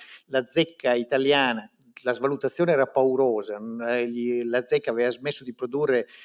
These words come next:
le cinquanta lire, cento lire perché non valevano praticamente più niente. Al-, c'era però bisogno perché la gente andava al mercato di questi,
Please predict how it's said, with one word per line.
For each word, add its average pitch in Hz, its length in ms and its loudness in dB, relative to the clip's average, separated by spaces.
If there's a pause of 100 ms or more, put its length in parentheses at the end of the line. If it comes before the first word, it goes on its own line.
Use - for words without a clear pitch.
(120)
le - 100 -16
cinquanta 127 440 -4
lire, 135 240 0
cento 127 300 -4
lire 151 260 2
perché - 240 -6
non 120 120 -4
valevano 123 360 2
praticamente 127 640 -6
più - 180 -8
niente. 139 640 0 (340)
Al-, 139 160 -6
c'era 185 260 10
però 147 180 8
bisogno 139 500 8
perché 117 180 -6
la 117 80 0
gente 135 300 -2
andava 120 220 4
al 117 100 4
mercato 120 680 2
di 101 120 -10
questi, 110 680 -2